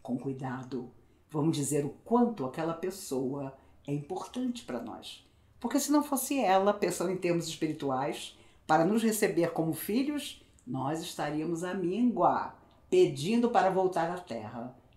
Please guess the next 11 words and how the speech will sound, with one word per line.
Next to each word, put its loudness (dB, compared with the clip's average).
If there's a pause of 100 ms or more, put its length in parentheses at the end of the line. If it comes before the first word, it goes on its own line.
(160)
até -12
hoje. -18 (440)
Então -4
que 0
nosso 0
olhar 0
seja -4
de -6
generosidade, -4 (300)
mas 2
não 8